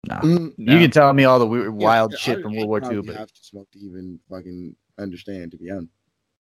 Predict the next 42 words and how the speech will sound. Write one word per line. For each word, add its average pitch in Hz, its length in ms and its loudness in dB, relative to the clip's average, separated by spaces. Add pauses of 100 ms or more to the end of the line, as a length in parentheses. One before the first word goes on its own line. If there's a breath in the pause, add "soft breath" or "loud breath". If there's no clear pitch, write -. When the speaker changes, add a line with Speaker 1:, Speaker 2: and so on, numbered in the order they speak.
(160)
Speaker 2:
be 92 140 -8
honest. 87 420 -10 (180)
<laughs> 139 460 4 (420)
Um, 95 280 -8
Speaker 1:
Yeah, 85 360 -12 (200)
I 87 120 -8
agree. 87 280 -8
Speaker 3:
Yeah. 127 260 -4 (1160)
Speaker 2:
to 113 160 -6
Speaker 3:
Well, 156 260 4
Speaker 2:
even 98 140 -4
Speaker 3:
shit. 147 160 0
Speaker 2:
comprehend 110 560 -6 (160)
the 113 60 -6
level 92 480 -2
of 80 80 -10 (160)
Speaker 1:
That's - 80 -20
a - 20 -20
good - 240 -16
point. - 240 -16 (300)
Speaker 2:
severity 101 640 0
that 92 360 -2
I'm 131 180 2
fucking 107 360 0
listening 104 340 -2
to. 92 140 -4
Like, 85 240 -4 (880)
I 107 100 0
feel 131 200 4
like, 110 220 2 (340)
and 113 100 -2
honestly, 156 400 8
to 117 140 -4
me 127 160 6
with 107 160 2
weed, 101 160 0
I 107 80 -2
feel 113 120 -4
like 98 200 -2
I 95 100 -2 (300)
perceive 95 400 -6
things 87 440 -6